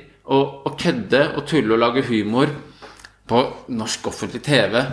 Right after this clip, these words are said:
på andre menneskers bekostning. Etter at det har vært liksom, siden fjor sommer,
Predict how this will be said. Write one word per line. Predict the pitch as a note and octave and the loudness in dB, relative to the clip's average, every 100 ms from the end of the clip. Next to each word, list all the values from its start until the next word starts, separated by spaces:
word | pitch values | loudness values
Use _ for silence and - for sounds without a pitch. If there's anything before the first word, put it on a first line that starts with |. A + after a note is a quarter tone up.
| - - _ _ _ _ - | -12 -20 _ _ _ _ -6
på | - | -2
andre | E3+ D#3+ A2 A#2+ | 2 2 2 2
menneskers | D3+ A#2 - A#2 | 2 2 0 -4
bekostning. | D3 - A2+ - C#3 F3+ - - _ _ _ _ _ _ - _ _ - - | -4 -2 -4 0 0 0 -4 -18 _ _ _ _ _ _ -20 _ _ -20 0
Etter | G3+ F#3+ - D#3 | 0 0 -4 0
at | D3+ | 2
det | D#3 | 2
har | D#3+ | 2
vært | C#3+ D3+ | 2 0
liksom, | D#3+ D#3 D#3 - - D#3 C3+ | -2 0 -2 -4 -20 -20 -12
siden | - E3+ C3+ D3+ E3 | 0 0 2 -2 -6
fjor | - D3 D3+ | 0 0 2
sommer, | D#3+ B2 C#3 F3 | 0 0 0 -2